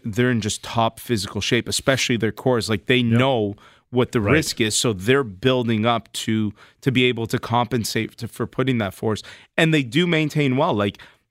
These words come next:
Speaker 1: Tiger was the, f-, I, I would say, the first of that generation. Like, you looked at Tiger, he wasn't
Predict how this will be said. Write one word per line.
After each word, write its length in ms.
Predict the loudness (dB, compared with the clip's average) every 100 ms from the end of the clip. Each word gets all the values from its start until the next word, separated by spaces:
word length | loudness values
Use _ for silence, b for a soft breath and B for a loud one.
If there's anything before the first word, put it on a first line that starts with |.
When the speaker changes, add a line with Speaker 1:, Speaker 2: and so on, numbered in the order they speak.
| _
Speaker 1:
Tiger 360 | 0 0 2 2
was 260 | 2 0 0
the, 100 | -2
f-, 160 | -2 -6
I, 140 | -4 -2
I 160 | 0
would 160 | 0 0
say, 220 | 0 0
the 180 | 0 -4
first 500 | -6 0 0 2 -2
of 120 | -2
that 180 | 0 0
generation. 520 | 0 0 0 0 -2
Like, 160 | -2 0
you 120 | 0
looked 220 | -2 -2
at 100 | -4
Tiger, 400 | 0 0 0 -2
he 140 | -2 0
wasn't 460 | 0 0 -2 -4